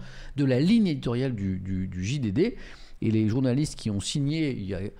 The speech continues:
quand ils sont embauchés il y a quelques mois ou quelques années pour une ligne éditoriale, se retrouvent avec une, euh, une menace de ligne éditoriale radicalement, euh, di-, différente,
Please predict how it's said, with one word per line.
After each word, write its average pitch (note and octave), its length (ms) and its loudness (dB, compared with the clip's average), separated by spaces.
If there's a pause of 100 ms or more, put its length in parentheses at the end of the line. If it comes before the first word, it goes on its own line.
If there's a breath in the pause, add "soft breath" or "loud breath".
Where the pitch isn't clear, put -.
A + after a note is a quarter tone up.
(520 loud breath)
quand G#2+ 100 -4
ils G2+ 60 -2
sont A2 160 -4
embauchés G#2+ 340 -2
il B2+ 40 -2
y - 20 -4
a - 20 -4
quelques A2 200 -4
mois A2+ 180 0
ou A2 40 -4
quelques F#2+ 300 -4
années G#2+ 220 -2
pour E3 480 -2 (400 loud breath)
une B2 100 0
ligne C3+ 200 2
éditoriale, A2+ 420 0
se - 100 -8
retrouvent D#3 340 -2
avec A#2+ 300 -4
une, G2 460 -2 (420 loud breath)
euh, F#2+ 220 -2
une G2 240 0
menace D3 440 4
de A2 120 0
ligne B2 320 0
éditoriale A#2 500 0
radicalement, A#2 1400 -2
euh, F#2 100 -2 (560 loud breath)
di-, G#2+ 220 -2
différente, G#2 640 -2